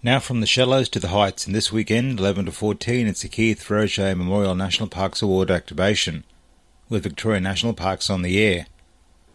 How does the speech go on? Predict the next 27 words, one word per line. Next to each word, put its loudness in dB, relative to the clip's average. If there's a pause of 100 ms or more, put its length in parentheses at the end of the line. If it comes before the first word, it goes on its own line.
(460)
All 4
of 0
the 4
forty-five 0
national -2
parks -2
in -6
Victoria 0
are -2
being 0
visited -2
by -2
Portable -4
Amateur -4
Radio 0
this -6
weekend, 0 (580)
with -4
lots -2
of -2
activity 0
already 0
occurring -2 (640)
on -6
Friday 0
and -4
Saturday. 0